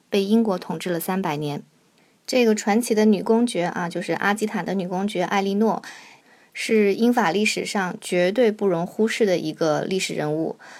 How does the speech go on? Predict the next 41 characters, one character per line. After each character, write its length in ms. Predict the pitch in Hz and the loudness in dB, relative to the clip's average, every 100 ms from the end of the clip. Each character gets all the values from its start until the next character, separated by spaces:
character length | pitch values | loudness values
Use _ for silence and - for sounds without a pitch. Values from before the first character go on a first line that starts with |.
| - - | -20 -16
啊， 280 | - 180 160 - | -4 -2 -2 -4
她 220 | 220 214 | -2 0
等 180 | 185 156 | 0 -2
于 120 | 165 | -4
是 500 | - 175 - - - | -4 -4 -4 -6 -12
开 240 | - 202 196 | -8 -4 -4
创 300 | 220 202 170 | -2 -4 -2
了 240 | 151 147 254 | -4 -4 -6
英 180 | 190 | -6
国 180 | 190 165 | -4 -4
的 180 | 160 156 | -2 -4
金 160 | 151 185 | -4 -6
雀 120 | 180 | -6
花 220 | 185 175 | -4 -4
王 180 | 160 151 | -2 -6
朝， 360 | 151 151 - - - - - _ | -6 -6 -8 -10 -20 -20 -20 _
然 140 | 156 | -6
后 280 | 180 190 165 | -4 -4 -4
也 200 | 254 233 | -4 -8
是 140 | - 170 | -6 -6
因 140 | 180 | -4
为 100 | 180 | -6
她 240 | - 190 | -4 -4
的 320 | 185 160 - - | -2 -2 -2 -4
变 220 | 196 170 | -4 -4
化 240 | 180 165 - | -6 -8 -8
产 200 | - - | -10 -8
生 160 | 180 | -8
了 80 | 165 | -6
一 100 | 147 | -6
系 200 | 175 - | -8 -6
列 220 | 202 180 156 | -2 -2 -2
英 200 | 175 202 | -6 -6
法 180 | 160 - | -8 -8
之 120 | - | -8
间 220 | 180 175 | -8 -4
关 200 | 190 202 | -2 -2
系 140 | 214 | -2
的 100 | 170 | -4
变 200 | 151 156 | -4 -6
化。 260 | 180 156 | -6 -8